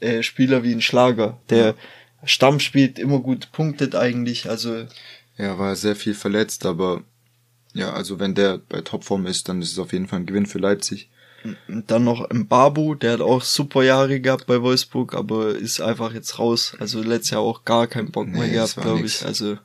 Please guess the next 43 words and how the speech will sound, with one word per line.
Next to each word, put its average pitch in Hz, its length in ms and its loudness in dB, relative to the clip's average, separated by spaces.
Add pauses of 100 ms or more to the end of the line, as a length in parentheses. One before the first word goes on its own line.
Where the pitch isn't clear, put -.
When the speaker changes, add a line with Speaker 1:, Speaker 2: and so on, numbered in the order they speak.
Speaker 1:
es - 120 -14
war - 100 -8
einfach - 320 -10
nix. - 280 -16 (260)
Speaker 2:
Aber, 92 440 0 (200)
ähm, 95 200 0
noch 95 180 -2
eine 107 200 4
Sache, 107 540 2
was, 104 160 0
glaub 110 240 4
ich, - 280 -2
nicht 110 220 0
zu 110 120 0
unterschätzen 107 580 4
ist, 104 160 2
ist, - 160 0
die 101 80 -2
ganzen 110 280 2
Spieler 117 280 4
auch 104 80 4
bei 101 160 2
Laune 123 280 6
zu 110 180 -2
halten. 98 260 0
Jetzt 101 160 0
gerade 107 260 0
mit 107 120 2
den 104 100 4
ganzen 107 240 2
Optionen, 113 400 2
die 101 100 2
wir 104 100 6
aufgezählt 110 580 0
haben, 101 200 -4
wird 101 140 -2
es 98 120 -4
nicht 107 120 -2
so 101 100 -4
einfach 117 260 -2
sein 101 200 -4
für 101 140 -8
Kovac. 110 440 -2